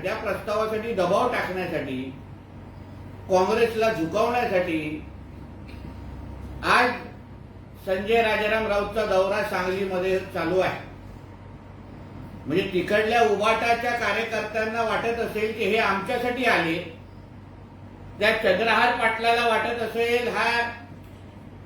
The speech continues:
भांडूपचा देवानंद माझ्यासाठी सांगलीमध्ये आलेला आहे. पण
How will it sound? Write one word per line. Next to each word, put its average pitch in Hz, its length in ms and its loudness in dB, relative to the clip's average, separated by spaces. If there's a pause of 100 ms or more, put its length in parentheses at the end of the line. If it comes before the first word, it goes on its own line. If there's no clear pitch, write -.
भांडूपचा 226 600 4
देवानंद 226 480 4
माझ्यासाठी 240 680 0
सांगलीमध्ये 226 560 2
आलेला 196 320 4
आहे. 165 260 2 (1400)
पण 208 200 6